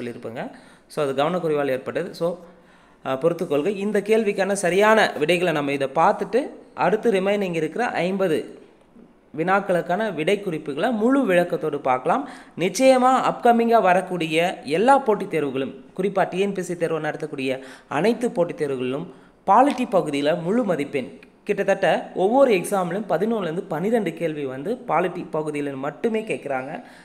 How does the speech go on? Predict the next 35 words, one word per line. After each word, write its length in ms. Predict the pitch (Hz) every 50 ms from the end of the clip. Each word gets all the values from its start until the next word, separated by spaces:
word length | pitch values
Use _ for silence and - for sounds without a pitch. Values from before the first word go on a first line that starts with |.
| _ -
அதனால 360 | 131 147 165 185 180 160 131 135 185 240 - - - - - - -
முழு 260 | - 165 202 262 311
மதிப்பெண் 400 | 302 262 220 185 185 180 190 175
பெறுவதற்கு 440 | 160 165 156 160 156 160 151 156 -
இந்த 220 | 170 151 143 139 139
ப்ரீவியஸ் 420 | 139 - 208 202 220 220 214 220
கொஸ்டின் 280 | - 143 139 - 170 160
உங்களுக்கு 300 | 147 135 135 117 143 151
ஹெல்ப்ஃபுல்லா 380 | 170 170 175 190 196 190 190
இருக்கும். 380 | 185 175 175 175 220 226 240 233 - - - -
அதே 160 | - 139 185
போல 160 | 185 180 180 160
கொஸ்டின்ஸ் 440 | - 165 156 156 - 208 202 196
எப்படியெல்லாம், 480 | 180 160 147 - 175 180 170 175 180 - - -
அஹ், 380 | - 120 131 135 135 135 131 -
ஹேண்டில் 360 | - 127 156 175 185 180 175
பண்றது, 260 | 180 151 139 139 151
எப்படியெல்லாம் 440 | 165 160 160 - 156 156 175 180 175
கேட்டிருக்காங்கிறதுக்கு 800 | - 180 190 185 175 165 160 156 143 143 135 131 135 156 175 202
ரொம்ப 240 | 214 180 156 151 160
ஹெல்ப்ஃபுல்லா 340 | 151 139 131 131 - 143 139
இருக்கும். 220 | 131 127 127 175 175
அதனால 220 | 143 135 156 165
வீடியோஸை 360 | 143 143 143 147 143 - 170 151
முழுமையா 420 | 135 147 180 196 214 226 214 202
பாருங்க, 420 | 214 180 156 143 147 143 170 220 - - -
ஸ்கிப் 300 | - - - 190 175 -
பண்ணாம 220 | 180 170 156 143
பாருங்க. 300 | 117 120 113 107 101 101 101 - - - - - - - - - _
போதுமான 440 | - 240 247 254 262 247 247 240 240
வாழ்வாதாரத்தை 600 | 226 190 180 202 202 214 208 196 202 185 185 190 175
பற்றி 240 | 175 175 175 180 180
குறிப்பிடும் 440 | 175 175 180 175 175 170 170 175 - - -
விதி 280 | 160 190 190 202 247 254 240 - - - - - -
ஆர்டிகல் 460 | 147 180 196 - 196 170 190 208 233